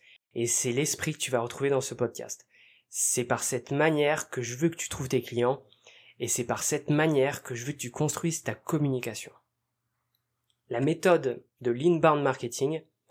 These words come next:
en fait, ça consiste à laisser le client venir à toi. D'où le in qu'on disait tout à l'heure.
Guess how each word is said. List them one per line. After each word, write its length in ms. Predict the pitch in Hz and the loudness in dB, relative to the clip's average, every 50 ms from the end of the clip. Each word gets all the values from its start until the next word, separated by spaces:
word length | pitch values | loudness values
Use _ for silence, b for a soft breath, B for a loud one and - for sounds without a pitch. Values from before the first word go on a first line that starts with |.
| b b b b b - | b b b b b -14
en 40 | - | -4
fait, 200 | - 147 156 151 | 0 0 0 2
ça 100 | - 120 | 0 -4
consiste 540 | - - 143 147 - - - 147 123 - - - | -4 -4 -4 -4 -4 -4 -4 -4 -6 -6 -4 -6
à 40 | 117 | -6
laisser 460 | 113 117 139 165 165 - - 185 175 | -6 -2 0 0 0 2 2 2 2
le 100 | 160 151 | 0 0
client 360 | - - 135 135 143 151 165 - - - | -6 -2 0 0 2 2 0 -2 -8 -8
venir 400 | 123 131 143 165 170 165 151 135 | -4 0 2 4 4 4 4 2
à 100 | 127 127 | 2 0
toi. 360 | - - 107 101 - _ _ _ _ _ _ _ _ _ _ _ | -2 -8 -8 -10 -10 _ _ _ _ _ _ _ _ _ _ _
D'où 160 | 127 127 147 143 | -10 -8 -2 0
le 220 | 131 120 120 - - | 0 0 0 0 -6
in 240 | 156 127 120 113 110 | -6 -6 -6 -6 -6
qu'on 140 | - 123 | -8 -8
disait 300 | 117 113 117 117 117 127 | -8 -8 -10 -10 -10 -8
tout 120 | 123 139 127 - | -8 -8 -8 -6
à 100 | 120 117 | -6 -6
l'heure. 300 | 110 113 117 - _ | -6 -8 -10 -14 _